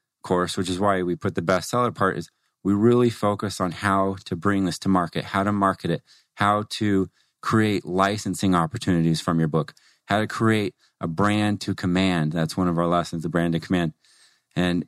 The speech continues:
you know, really bring power to your writing and bring power to what you're doing and make it so much more than a book.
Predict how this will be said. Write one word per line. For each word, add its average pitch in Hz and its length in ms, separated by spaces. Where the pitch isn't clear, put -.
you 98 80
know, 90 80
really 110 580
bring 95 380
power 85 600
to 87 540
your 90 160
writing 82 420
and 78 120
bring 90 220
power 87 380
to 87 140
what 90 120
you're 87 100
doing 87 380
and 90 160
make 92 220
it - 180
so 110 220
much 101 240
more 95 260
than 87 160
a 82 40
book. 80 320